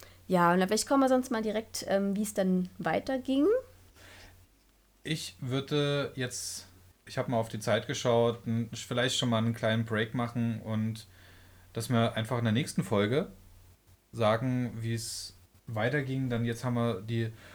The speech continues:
Speaker 2: Vorgeburtszeit durch und dann können wir mit der nächsten Folge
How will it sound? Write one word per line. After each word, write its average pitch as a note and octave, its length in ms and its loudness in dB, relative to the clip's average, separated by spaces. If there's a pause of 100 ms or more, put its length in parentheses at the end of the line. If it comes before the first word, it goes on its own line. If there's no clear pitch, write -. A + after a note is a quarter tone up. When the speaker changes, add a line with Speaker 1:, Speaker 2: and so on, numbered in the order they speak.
(180)
Speaker 2:
Vorgeburtszeit D#3 2250 0
durch G#3+ 720 -2 (580)
und C#3 200 0
dann C3+ 160 0
können C#3 180 -2
wir C#3 60 -2
mit C3+ 200 -4
der B2+ 240 0
nächsten C3 360 -2
Folge C#3 720 -2